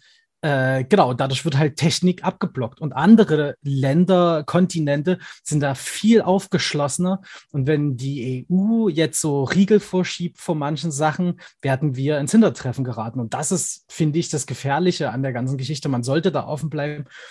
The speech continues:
Und das finde ich ganz, ganz cool, dass da die bafin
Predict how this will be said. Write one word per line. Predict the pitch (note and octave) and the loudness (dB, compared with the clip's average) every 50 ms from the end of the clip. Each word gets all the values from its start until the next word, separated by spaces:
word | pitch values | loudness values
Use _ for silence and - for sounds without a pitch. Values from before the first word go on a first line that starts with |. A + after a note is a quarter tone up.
| - _ _ | -20 _ _
Und | C#3+ B2+ | -4 0
das | - E3+ E3 - | 0 0 2 2
finde | F#3+ F3+ D#3+ | 2 2 2
ich | C#3 - | 0 -4
ganz, | - C#3 C#3 C3 - - _ _ _ _ _ | -4 -4 -4 -6 -8 -16 _ _ _ _ _
ganz | - C3 C3 - - - - - | -8 -6 -6 -6 -10 -12 0 6
cool, | G3 G#3 G3+ G#3 | 8 8 8 8
dass | F3+ D3+ - | 6 0 0
da | E3+ C#3+ | -2 -2
die | B2+ C3+ | -2 -4
bafin | B2+ - A#2+ B2 D#3 - - F3 D#3+ D#3+ E3 C#3+ | -2 -2 -2 -2 -2 -2 -2 -2 -2 -2 -4 -6